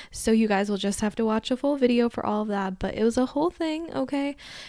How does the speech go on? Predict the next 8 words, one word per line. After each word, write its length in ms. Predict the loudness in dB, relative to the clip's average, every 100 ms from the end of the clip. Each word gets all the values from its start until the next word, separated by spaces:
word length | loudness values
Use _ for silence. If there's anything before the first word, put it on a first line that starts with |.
| -6
To 120 | 0
be 140 | 0 2
honest, 560 | 4 6 4 2 -2
when 180 | -2 0
I 80 | 0
first 340 | -2 -4 -4
uploaded 440 | -8 -6 -6 -6 -6
that, 300 | -6 -6 -8